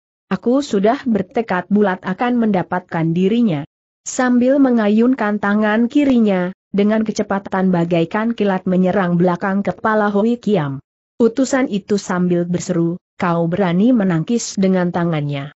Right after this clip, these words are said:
Tetapi tangan kanan pada saat itu mendadak menusuk ketiak kiri utusan itu.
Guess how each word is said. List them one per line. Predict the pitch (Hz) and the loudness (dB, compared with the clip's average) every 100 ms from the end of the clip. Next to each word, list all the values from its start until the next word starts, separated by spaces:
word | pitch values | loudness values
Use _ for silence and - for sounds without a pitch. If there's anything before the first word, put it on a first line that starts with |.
| _ _ _ - | _ _ _ -4
Tetapi | 226 233 214 262 277 | -2 -2 -2 -2 0
tangan | 202 208 214 214 240 | 0 0 0 0 0
kanan | 220 202 190 | 0 0 0
pada | 208 220 202 202 | 0 0 0 0
saat | 208 202 208 202 | -4 -4 -4 -4
itu | 294 302 | 0 2
mendadak | 269 233 214 208 202 196 | 4 4 2 2 0 0
menusuk | 185 196 - 160 | 0 -2 -2 -8
ketiak | - 180 - 185 214 _ | -6 -6 -2 -2 -2 _
kiri | 240 240 254 | -2 0 0
utusan | 233 226 196 185 175 | -2 -2 -4 -2 -4
itu. | 190 196 160 139 | -4 -4 -4 -6